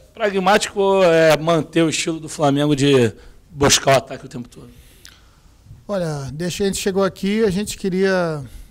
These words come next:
Speaker 2: fazer com que o Flamengo tivesse, colocasse em, em prática aquilo que eu acho que é o D N A do, do Flamengo, né? Ter um jo-, um jogo leve, ter um jogo solto, ter um jogo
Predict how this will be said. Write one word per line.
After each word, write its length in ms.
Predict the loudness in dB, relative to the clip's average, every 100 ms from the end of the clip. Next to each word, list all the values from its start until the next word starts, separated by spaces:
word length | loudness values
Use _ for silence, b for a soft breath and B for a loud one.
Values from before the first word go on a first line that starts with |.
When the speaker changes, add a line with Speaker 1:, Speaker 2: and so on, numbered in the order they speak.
| b -10
Speaker 2:
fazer 280 | -8 -6
com 100 | -8
que 120 | -8 -8
o 40 |
Flamengo 460 | -6 -6 -4 -6 -8
tivesse, 840 | -10 -6 -6 -4 -4 -4 -4 -6 -14 -20 b b b _
colocasse 560 | -8 -6 -4 -6 -6 -10
em, 200 | -12 -16 _ _ _ _
em 140 | -14 -12
prática 720 | -6 -4 -6 -6 -6 -6 -8 -18 _ _ -14
aquilo 260 | -8 -6
que 80 | -4
eu 80 | -4
acho 140 | -4
que 80 | -4
é 20 |
o 80 | -2
D 120 | -2
N 180 | -2 -2
A 140 | -2 0
do, 360 | -2 -2 -6 -12 -20 _ -12
do 100 | -10
Flamengo, 480 | -4 -4 -4 -6 -8
né? 160 | -10 -14 _ b b b -20 -20 _ _ _
Ter 80 | -10
um 140 | -8 -6
jo-, 220 | -10 -10
um 100 | -8
jogo 280 | -4 -4 -4
leve, 360 | -2 0 0 -4
ter 120 | -8
um 80 | -6
jogo 180 | -6 -8
solto, 680 | -4 -2 -2 -2 -6 -6 -12 b b b
ter 120 | -10
um 80 | -6
jogo 520 | -4 -2 -2 -4 -6